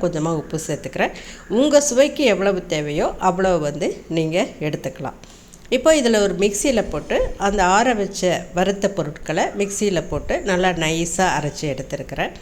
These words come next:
இது வந்து நல்லா நைஸா இருக்கணும். ட்ரை ரோஸ்ட்ன்றதால உங்களுக்கு தண்ணியோ வேற எதுவுமே சேர்க்காம அப்படியே அரைச்சி எடுத்துக்கணும். நான் அரை கப் எடுத்ததுக்கு ஒரு முக்கால் டீஸ்பூன் அளவுக்கு நான் இப்போ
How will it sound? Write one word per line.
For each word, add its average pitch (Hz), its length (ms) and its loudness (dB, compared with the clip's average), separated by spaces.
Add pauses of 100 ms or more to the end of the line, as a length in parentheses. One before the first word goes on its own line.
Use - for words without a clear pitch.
(440)
இது 233 160 2
வந்து 254 160 0 (100)
நல்லா 226 180 4 (100)
நைஸா 180 380 2
இருக்கணும். 147 420 -4 (440)
ட்ரை 247 160 8 (140)
ரோஸ்ட்ன்றதால 170 840 2 (600)
உங்களுக்கு 208 360 4 (360)
தண்ணியோ 208 400 4 (140)
வேற 180 120 4 (100)
எதுவுமே 190 320 2 (600)
சேர்க்காம 185 540 2 (420)
அப்படியே 180 420 6
அரைச்சி 156 260 -2 (100)
எடுத்துக்கணும். - 500 -10 (340)
நான் 202 240 4
அரை 226 120 6 (120)
கப் 254 240 0
எடுத்ததுக்கு 190 580 0 (300)
ஒரு 202 180 4 (300)
முக்கால் 208 320 4
டீஸ்பூன் 202 440 0
அளவுக்கு 160 420 0 (460)
நான் 190 140 4
இப்போ 156 160 -2